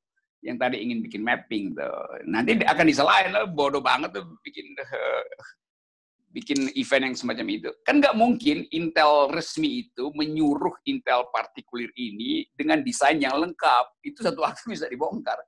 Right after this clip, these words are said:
Pasti dia cuma kasih sinyal tuh. "Coba deh bikin demo nih, ada duit sedikit.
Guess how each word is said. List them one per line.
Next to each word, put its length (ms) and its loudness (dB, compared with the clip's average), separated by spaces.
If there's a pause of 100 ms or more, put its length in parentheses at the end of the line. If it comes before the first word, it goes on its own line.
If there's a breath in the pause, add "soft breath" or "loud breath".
(300)
Pasti 240 0
dia 160 0
cuma 180 -4
kasih 220 -2
sinyal 480 2
tuh. 400 -6
"Coba 240 -4
deh 80 2
bikin 480 -8 (480)
demo 320 4
nih, 240 2
ada 400 4
duit 240 -4
sedikit. 560 -2